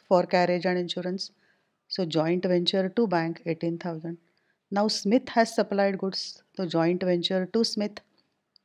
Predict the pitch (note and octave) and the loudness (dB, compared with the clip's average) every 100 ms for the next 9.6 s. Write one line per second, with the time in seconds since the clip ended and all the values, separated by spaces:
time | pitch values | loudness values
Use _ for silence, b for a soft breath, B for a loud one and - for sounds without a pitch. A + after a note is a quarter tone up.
0 | - F3+ E3+ E3+ D#3 E3 D#3+ D#3+ F#3+ - | -4 0 2 0 0 0 -2 -2 -6 -6
1 | F#3 F3 F3 F3+ F3+ _ _ _ _ _ | -6 -6 -6 -10 -14 _ _ _ _ _
2 | - - A3 B3 A#3 G#3 G3+ G3 F#3 G#3 | -10 2 2 2 4 4 4 0 2 2
3 | G#3 G3+ - G3 F#3+ F#3+ - F#3 - D#3 | 2 0 -2 -2 0 -2 -6 -8 -8 -2
4 | E3 F3 F3 F3 E3 F3+ F3+ F3+ G#3 - | 0 0 2 2 2 0 0 0 -2 -2
5 | G3+ - - - E3+ E3 F3+ F3 E3+ F#3 | -8 -8 -12 -2 -2 0 -4 -6 -4 -4
6 | E3 E3 E3 _ _ _ _ _ _ _ | -4 -6 -8 _ _ _ _ _ _ _
7 | _ _ _ _ _ _ - F3+ G#3 - | _ _ _ _ _ _ 2 4 4 2
8 | A#3 A3+ A#3+ _ _ _ _ _ _ _ | 0 -2 -6 _ _ _ _ _ _ _
9 | _ _ G3 G3+ G3+ - | _ _ -2 -2 -2 -6